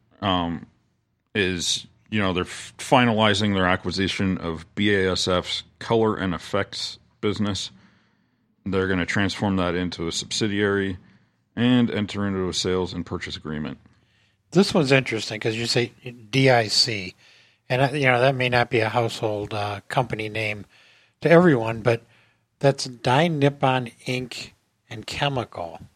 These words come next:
Speaker 2: if I'm
Speaker 1: Hmm.
Speaker 2: not mistaken. And, um,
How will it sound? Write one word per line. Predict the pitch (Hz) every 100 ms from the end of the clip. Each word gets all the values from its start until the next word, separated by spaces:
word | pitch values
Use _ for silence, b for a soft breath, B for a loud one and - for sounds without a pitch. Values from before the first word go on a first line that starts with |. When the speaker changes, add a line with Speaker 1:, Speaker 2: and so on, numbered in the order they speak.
| _
Speaker 2:
if | -
I'm | 104
Speaker 1:
Hmm. |
Speaker 2:
not | 104 101
mistaken. | 95 - 139 139 135 98 95 _ _ _ _ _ _ -
And, | 120 110 107 107 104 _ _ -
um, | 117 107 104 104 98